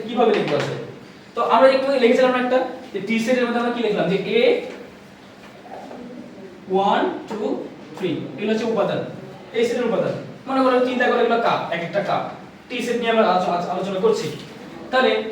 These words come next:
এই যে নির্দিষ্টভাবে আমি লিখলাম যে A equal to one, two, three, এইটা মূলত হচ্ছে কি? তালিকা পদ্ধতি। আজকে সংজ্ঞা একটু পরে বুঝবো, আমরা just প্রত্যেক জিনিসকে আমরা কি বাস্তবতার সাথে মিলাইছি,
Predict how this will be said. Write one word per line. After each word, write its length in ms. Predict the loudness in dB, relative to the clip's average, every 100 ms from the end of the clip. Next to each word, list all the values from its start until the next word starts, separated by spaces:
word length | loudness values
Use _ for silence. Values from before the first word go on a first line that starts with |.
| -12 -16 -8
এই 160 | -4
যে 260 | 0 0 0 0
নির্দিষ্টভাবে 580 | 0 0 0 2 4
আমি 100 | 4
লিখলাম 460 | 4 4 6 4 4 -4 -10 -6
যে 80 | -4
A 140 | 4 4
equal 280 | 6 6 4
to 140 | 4 4
one, 240 | 4 2
two, 440 | 2 -2 -4 -2
three, 160 | -2 -2 -4 -10 -16 -18 -18 -2
এইটা 320 | 2 2 4 6
মূলত 260 | 6 4
হচ্ছে 200 | 2 0
কি? 300 | -2 -2 -4 -8 -14 -10
তালিকা 260 | -4 -2 0
পদ্ধতি। 420 | -2 -4 -4 -6 -10 -14 -16 -18 -6
আজকে 280 | -2 0 0 2
সংজ্ঞা 360 | 2 4 4 4
একটু 140 | 2 2
পরে 160 | 4
বুঝবো, 260 | 4 4 0
আমরা 160 | 0
just 220 | 0 0 -2 -8 -8
প্রত্যেক 320 | -2 0 2 2
জিনিসকে 320 | 0 -2 0
আমরা 160 | 2
কি 140 | 2 0 -4 -6 -10 -14 -10 -2
বাস্তবতার 460 | 0 0 2 4
সাথে 180 | 2 0
মিলাইছি, 520 | 2 2 0 -4 -6